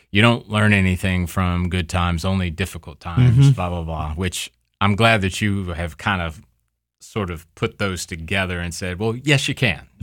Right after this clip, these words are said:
Speaker 2: Mm-hmm.
Speaker 1: It's just a matter of whether or not, quite frankly, you're willing to or you're intentional enough to,
Speaker 2: Mm-hmm.
Speaker 1: right? So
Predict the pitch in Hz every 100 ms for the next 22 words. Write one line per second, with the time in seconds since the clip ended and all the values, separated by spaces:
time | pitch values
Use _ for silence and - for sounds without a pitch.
0 | - _ - 104 107 107 107 - 110 104
1 | 98 92 101 95 95 92 90 _ _ _
2 | _ - 101 - 101 90 85 85 85 117
3 | 101 85 95 87 87 85 85 76 87 -
4 | 120 104 90 78 80 78 - 95 92 95
5 | 95 - _ - - - _ _ _ -
6 | - 135 123 120 117 117